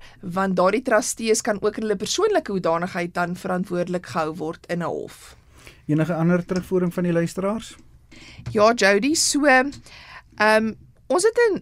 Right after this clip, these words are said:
Speaker 1: 'n navraag gekry spesifiek oor, ehm, 'n versoek van 'n bestuursagent dat 'n voorsitter, ehm, homself moet, soos hulle sê,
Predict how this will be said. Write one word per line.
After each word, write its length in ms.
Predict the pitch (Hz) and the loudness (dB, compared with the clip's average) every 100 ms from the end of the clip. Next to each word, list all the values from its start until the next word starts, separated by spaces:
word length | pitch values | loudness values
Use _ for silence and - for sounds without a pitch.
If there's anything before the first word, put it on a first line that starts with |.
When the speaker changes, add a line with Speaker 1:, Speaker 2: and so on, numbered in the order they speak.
| - - 208 | -10 -8 0
Speaker 1:
'n 60 | |
navraag 580 | 196 185 262 381 359 - | 6 6 6 4 2 2
gekry 500 | 269 - 220 208 220 | -4 0 4 4 4
spesifiek 760 | - - 247 269 - 359 370 - | 0 -2 -4 -4 2 2 2 -6
oor, 520 | 214 220 220 220 214 - - - - - - | 0 2 4 2 -2 -10 -20 -20 -20 -20 -4
ehm, 440 | 190 190 190 185 - - - - _ _ - - - | 2 4 2 0 -6 -16 -20 -20 _ _ -20 -14 -2
'n 80 | 220 | 0
versoek 680 | 269 - - 427 - - - - - - - - | 2 2 4 4 4 -8 -16 -18 -20 -20 -20 -18
van 800 | - - 240 226 233 226 226 - _ _ _ - | -20 -2 4 4 4 -2 -4 -8 _ _ _ -2
'n 120 | 190 | 0
bestuursagent 1200 | 220 - 370 453 427 - 262 - 175 196 440 - - - - 233 | 2 0 -4 0 0 0 -2 -2 -4 -4 -6 -14 -20 -20 -20 -4
dat 340 | - 208 - - | 2 2 2 0
'n 100 | 269 | -2
voorsitter, 960 | - 339 427 415 - 285 240 359 - - _ _ - - _ | 2 6 6 6 -2 -2 -2 -2 -4 -12 _ _ -20 -20 _
ehm, 520 | 196 196 196 196 196 190 | 2 4 4 2 -4 -6
homself 800 | - 202 220 - 339 254 262 262 | -4 -2 0 2 4 6 4 2
moet, 220 | 196 202 | -2 -2
soos 160 | 233 214 | -2 -2
hulle 160 | 208 208 | 0 0
sê, 400 | - 220 214 | 2 2 2